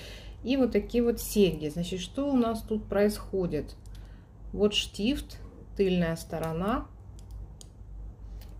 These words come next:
По весу, значит, во-первых, цена — сто шестьдесят три доллара набор. Во-вторых, э, вес у нас получается двадцать семь грамм обе серьги, то есть это в районе тринадцати с чем-то.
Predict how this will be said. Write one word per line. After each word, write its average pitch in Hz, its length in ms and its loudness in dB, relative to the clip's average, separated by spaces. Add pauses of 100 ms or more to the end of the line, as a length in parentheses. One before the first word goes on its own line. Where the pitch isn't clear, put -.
По 202 140 4
весу, 262 420 4
значит, 226 280 6
во-первых, 240 380 6
цена — 247 440 6
сто 220 220 -2
шестьдесят 214 420 0
три 208 120 0
доллара 180 560 0 (140)
набор. 254 560 0 (460)
Во-вторых, 214 1120 2 (880)
э, 175 540 0
вес 185 580 2 (340)
у 185 60 -8
нас 180 200 -2
получается 180 720 -4
двадцать 185 880 -2
семь 190 400 2
грамм 196 400 0
обе 233 280 2
серьги, 240 420 2
то 269 140 -2
есть 196 180 0
это 180 200 -2
в 175 260 -6
районе 185 320 2
тринадцати 170 720 -2
с 170 40 -6
чем-то. - 600 -6